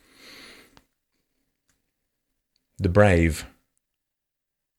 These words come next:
die only once. The cowards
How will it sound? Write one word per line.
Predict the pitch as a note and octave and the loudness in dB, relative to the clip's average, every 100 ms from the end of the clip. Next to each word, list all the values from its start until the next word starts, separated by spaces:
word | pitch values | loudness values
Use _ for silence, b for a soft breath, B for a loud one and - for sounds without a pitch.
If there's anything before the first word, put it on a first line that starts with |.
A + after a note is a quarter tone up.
| _ _ _ _ _ _ _ _ _ _ _ _ _ _ _ _ _ _ _ _ - | _ _ _ _ _ _ _ _ _ _ _ _ _ _ _ _ _ _ _ _ -2
die | A#2 G2 F2+ | 0 2 2
only | F2+ E2+ D#2+ | 0 0 -2
once. | D#2+ D2 - - - _ _ _ _ _ _ _ _ _ _ _ _ _ _ _ _ _ _ _ _ _ _ _ _ _ - | -4 -4 -4 -4 -8 _ _ _ _ _ _ _ _ _ _ _ _ _ _ _ _ _ _ _ _ _ _ _ _ _ -16
The | |
cowards | - - A2 F2 D#2 - - | -4 -2 0 0 -2 -2 -6